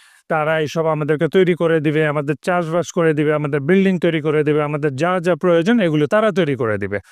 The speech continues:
আমরা এই বস্তুর পিছে সময় দেব না, বস্তু পূজা করব না, আমরা আল্লাহর ইবাদত করব। ঠিক আছে, ইনশাআল্লাহ। তো একটা জিনিস বুঝার চেষ্টা করেন যে মানুষ কিন্তু already দীর্ঘদিন যাবৎ, মানে মুসলমানরা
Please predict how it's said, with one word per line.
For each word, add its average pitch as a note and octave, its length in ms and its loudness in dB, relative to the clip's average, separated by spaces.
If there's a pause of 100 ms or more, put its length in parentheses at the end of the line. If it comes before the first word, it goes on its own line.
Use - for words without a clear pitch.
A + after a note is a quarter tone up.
(300)
আমরা D#3+ 440 0
এই F3+ 100 -2
বস্তুর F3+ 500 0
পিছে G3 220 0
সময় C#3+ 320 -4
দেব A2 220 -2
না, G2+ 120 -6
বস্তু E3+ 440 -2
পূজা D#3 240 0
করব A2+ 260 -4
না, A2 100 -4
আমরা C3+ 220 -4
আল্লাহর F#3+ 300 -2
ইবাদত D3 320 -2 (100)
করব। G2+ 280 -6 (580)
ঠিক G#3 120 2
আছে, A3+ 200 0
ইনশাআল্লাহ। G3+ 420 -2 (420)
তো D3+ 100 -2
একটা D#3+ 280 -2
জিনিস G#3 260 2 (120)
বুঝার G3 220 2
চেষ্টা G#3 320 -4
করেন G#3 240 0
যে F#3 80 0
মানুষ F3 380 0
কিন্তু A3 240 0
already F#3+ 500 2
দীর্ঘদিন G3 720 4
যাবৎ, F3+ 380 0 (120)
মানে C#3+ 240 -2
মুসলমানরা D#3 720 -4